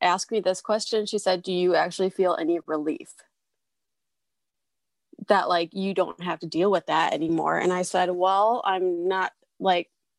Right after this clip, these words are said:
my blood <laughs> pressure's not as high <laughs> anymore." So, like, yes, I would love, you know, <laughs> I'm very, very upset that he's not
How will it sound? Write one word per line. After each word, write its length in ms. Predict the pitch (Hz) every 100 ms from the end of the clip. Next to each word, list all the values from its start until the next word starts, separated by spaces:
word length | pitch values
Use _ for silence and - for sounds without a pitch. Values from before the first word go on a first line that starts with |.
| _
my 100 | 202
blood 280 | 180 165 180
<laughs> 20 |
pressure's 380 | - 262 254 220
not 180 | 240 -
as 120 | 208
high 380 | - 202 190 196
<laughs> 60 | _
anymore." 680 | 247 - _ 208 196 226 262 _ - - - - 254
So, 600 | - 247 214 208 196 - _ _ _ _ _ _ _ _ -
like, 400 | 214 208 202 - _ - -
yes, 300 | 202 220 -
I 100 | 190
would 140 | 190
love, 220 | 175 165 -
you 140 | 208 185
know, 240 | 160 180 _ _ _ 202
<laughs> 360 | 202 - -
I'm 140 | 185 180
very, 600 | 170 196 202 180 180 -
very 300 | 185 185 180
upset 380 | 165 - 175 -
that 120 | 175
he's 300 | 170 180 -
not 340 | 180 170 160